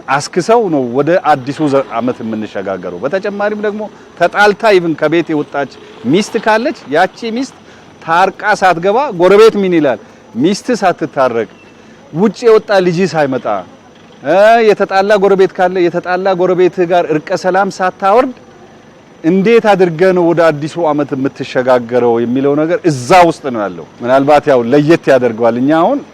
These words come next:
አዲሱን የአስተዳደር ስርዓት፣ አዲሱን የ-፣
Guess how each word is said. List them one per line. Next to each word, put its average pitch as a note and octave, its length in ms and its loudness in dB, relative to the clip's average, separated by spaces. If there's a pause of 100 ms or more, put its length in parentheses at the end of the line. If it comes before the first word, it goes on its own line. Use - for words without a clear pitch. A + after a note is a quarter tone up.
(160)
አዲሱን E3 500 0 (320)
የአስተዳደር B2+ 680 0
ስርዓት፣ A#2+ 300 -4 (380)
አዲሱን D3+ 480 -2
የ-፣ F#3+ 360 2